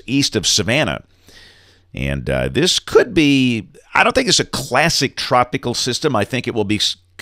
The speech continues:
categorized perhaps a subtropical storm.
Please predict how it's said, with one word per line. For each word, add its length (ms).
categorized 720
perhaps 360
a 140
subtropical 840
storm. 500